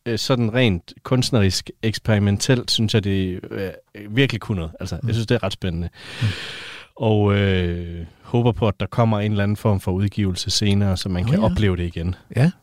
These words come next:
Speaker 1: Øh, det, det, det tror jeg, der gør.
Speaker 2: Et lille hårdt klippet summary.
Speaker 1: Ja, det er nok meget godt at klippe det lidt
Speaker 2: Ja.
Speaker 1: til. Men altså,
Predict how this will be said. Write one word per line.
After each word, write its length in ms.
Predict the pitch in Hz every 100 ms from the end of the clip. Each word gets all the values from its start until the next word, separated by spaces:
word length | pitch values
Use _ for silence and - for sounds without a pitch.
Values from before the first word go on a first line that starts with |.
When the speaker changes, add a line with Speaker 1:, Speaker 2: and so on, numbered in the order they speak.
| -
Speaker 1:
Øh, 440 | 92 90 85 82 85
det, 140 | 95
det, 140 | 98 95
det 100 | 113
tror 200 | - 127
jeg, 80 | 98
der 60 |
gør. 280 | - - - _ _ _ - _ _ _
Speaker 2:
Et 100 | - -
lille 340 | 127 139 165 139 _ - -
hårdt 300 | 131 139 -
klippet 360 | - 120 131
summary. 360 | - 123 120 120 - _ -
Speaker 1:
Ja, 160 | 101 82 -
det 60 | 110
er 40 |
nok 180 | 98 92
meget 220 | 101 92
godt 160 | 82 80
at 60 |
klippe 240 | - 95 -
det 80 |
lidt 100 | 143
Speaker 2:
Ja. 60 | 113
Speaker 1:
til. 120 | 139 - - _ - - - - -
Men 200 | 127 127
altså, 500 | 120 - 120 107